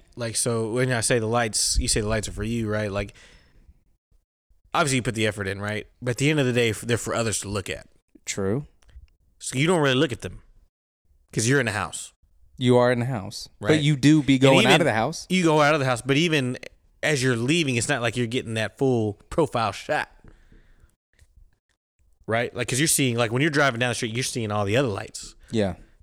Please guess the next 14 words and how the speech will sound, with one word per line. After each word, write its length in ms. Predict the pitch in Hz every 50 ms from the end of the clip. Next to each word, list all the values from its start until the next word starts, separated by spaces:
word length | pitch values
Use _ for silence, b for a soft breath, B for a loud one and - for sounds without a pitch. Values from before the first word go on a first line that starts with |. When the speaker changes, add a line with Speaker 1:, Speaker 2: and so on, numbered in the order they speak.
| _ -
Speaker 1:
So 180 | - - 127
I 80 | 120 143
feel 180 | 139 - 147 123
like 200 | 113 107 98 -
putting 160 | - 135 123
up 80 | 104 107
lights 280 | 107 113 110 104 -
is 160 | 101 95 92 95
really 300 | 101 120 143 135 113 98
for 520 | - - - 95 95 92 92 90 92 - _ _ _ _ - - _ _ _ - - - - - - _ _ -
showmanship 720 | - - - 123 110 104 92 - - - 101 - - - - - _ _ _ - -
of, 120 | - 98 101
for 180 | - - - - -
others. 560 | 107 104 95 - - - - - - -